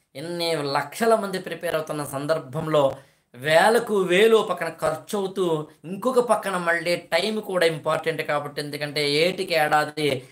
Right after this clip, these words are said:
కాంపిటీషన్ పెరుగుతుంది కాబట్టి ఇక్కడ త్వరగా ఐఏఎస్ అవ్వడం కూడా కొంతవరకు ఇంపార్టెంట్ అనుకుంటాం కాబట్టి నేనేమంటానంటే ఎన్సీఈఆర్టీ బుక్స్ మీరు చదువుకోండి.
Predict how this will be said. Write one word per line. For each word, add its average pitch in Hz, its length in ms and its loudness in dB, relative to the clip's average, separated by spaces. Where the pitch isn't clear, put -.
కాంపిటీషన్ 147 500 -4
పెరుగుతుంది 143 380 -8
కాబట్టి 135 560 0
ఇక్కడ 139 160 -8
త్వరగా 185 760 2
ఐఏఎస్ 165 380 0
అవ్వడం 170 380 0
కూడా 240 260 4
కొంతవరకు 160 480 -2
ఇంపార్టెంట్ 160 580 -4
అనుకుంటాం 147 680 -8
కాబట్టి 135 680 -4
నేనేమంటానంటే 139 1300 2
ఎన్సీఈఆర్టీ 240 840 2
బుక్స్ 147 580 -2
మీరు 156 600 0
చదువుకోండి. 123 1120 -2